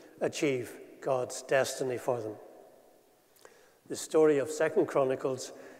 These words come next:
is the sad story of the inevitable decline and fall of the house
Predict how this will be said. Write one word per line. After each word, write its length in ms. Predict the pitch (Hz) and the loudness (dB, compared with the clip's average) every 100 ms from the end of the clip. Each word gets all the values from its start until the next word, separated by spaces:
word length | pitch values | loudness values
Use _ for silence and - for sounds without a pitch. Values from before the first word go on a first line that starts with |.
| - | -6
is 280 | 147 135 127 | -2 -2 -2
the 100 | 139 | -8
sad 680 | - - - 151 160 156 117 - - - | -8 -8 2 6 6 6 2 -8 -12 -12
story 580 | - - 147 139 131 214 | -12 2 4 4 2 2
of 180 | 143 | 0
the 100 | 120 | 0
inevitable 600 | 135 147 190 196 165 151 | 0 4 4 4 2 2
decline 720 | 131 117 - 160 160 175 143 135 | 0 -4 -4 4 6 6 4 2
and 240 | 160 131 | -2 -4
fall 640 | - 165 160 151 127 110 - - - | 0 6 8 6 4 -4 -10 -14 0
of 140 | 156 131 | 2 2
the 100 | 123 | 2
house 420 | 131 135 - | 2 2 -4